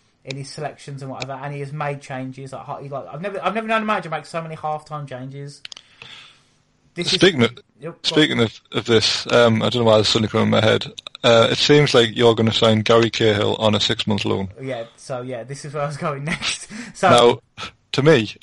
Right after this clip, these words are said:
Speaker 2: I would be like, we've got Callum Chambers, who is ten years younger and probably as good.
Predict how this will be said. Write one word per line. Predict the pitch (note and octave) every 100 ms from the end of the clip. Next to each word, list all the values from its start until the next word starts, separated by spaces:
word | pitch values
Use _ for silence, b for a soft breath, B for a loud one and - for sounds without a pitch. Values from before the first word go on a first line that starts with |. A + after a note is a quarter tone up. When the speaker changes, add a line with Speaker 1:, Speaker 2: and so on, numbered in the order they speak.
| -
Speaker 2:
I | - A#2+
would | A#2+
be | A2+ A2
like, | A2 G#2+ - _ _ _ _ -
we've | B2+
got | B2 -
Callum | A#2+ A2
Chambers, | - A2+ G#2 G2+ -
who | A#2 G#2+
is | A2 - -
ten | A#2+ B2
years | B2 A2
younger | A2+ A2 G#2+ G#2+ B B B B B _ _ -
and | - G#2+ G2+
probably | - A#2 A#2
as | A2+ A#2+
good. | A2+ B2+ D3